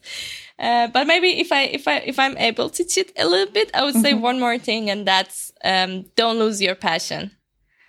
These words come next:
Speaker 2: Mm.
Speaker 1: Um, because I feel like when you're passionate about something, it doesn't matter even how good at it you are, you will get good at it. And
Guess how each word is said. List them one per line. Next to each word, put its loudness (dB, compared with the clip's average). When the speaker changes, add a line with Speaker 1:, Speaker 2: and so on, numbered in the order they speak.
Speaker 2:
Mm. -4
Speaker 1:
Um, -14
because -2
I 2
feel 2
like 2
when 0
you're 2
passionate -2
about -6
something, -10
it 0
doesn't 0
matter -2
even -4
how -4
good 0
at 2
it -4
you -2
are, 0
you 0
will 0
get -2
good -4
at -6
it. -6
And -4